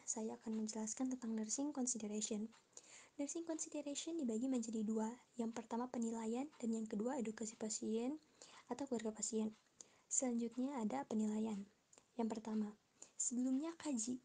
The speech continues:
ada atau tidaknya kanker payudara atau endometrium, gangguan tromboemboli, M I atau serangan jantung, stroke, dan demensia. Yang kedua, pantau glukosa darah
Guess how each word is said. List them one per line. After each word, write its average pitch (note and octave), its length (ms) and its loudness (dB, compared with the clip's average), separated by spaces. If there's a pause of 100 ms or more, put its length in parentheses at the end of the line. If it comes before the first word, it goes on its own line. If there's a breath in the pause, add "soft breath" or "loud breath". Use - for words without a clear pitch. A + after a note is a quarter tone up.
(100)
ada A#3+ 320 2
atau A3+ 160 -8
tidaknya A3+ 400 0
kanker A3 240 -2
payudara A3 480 0 (160)
atau A3 240 -2
endometrium, G#3+ 720 0 (640)
gangguan G#3+ 480 4
tromboemboli, C4 720 2 (480)
M C#4+ 160 2
I D4+ 80 2
atau B3+ 160 0
serangan A3 320 0
jantung, A3+ 480 0 (560)
stroke, - 560 0
dan A3+ 160 4
demensia. G#3 400 2 (800)
Yang G#3 240 0
kedua, A3+ 320 4 (240)
pantau C4 320 4
glukosa A3+ 480 0
darah A3 240 0